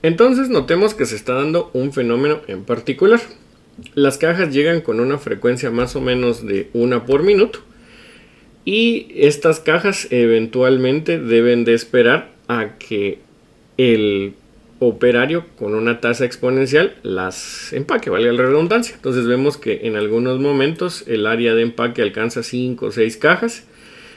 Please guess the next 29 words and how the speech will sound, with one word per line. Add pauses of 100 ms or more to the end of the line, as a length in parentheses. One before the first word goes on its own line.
(160)
mientras
que
en
el
área
de
engranes
siempre
vemos
veinticinco,
treinta,
cero
cajas,
cero
piezas.
Entonces
estamos
ante
un
proceso
en
el
cual
siempre
hay
más
piezas
que
cajas.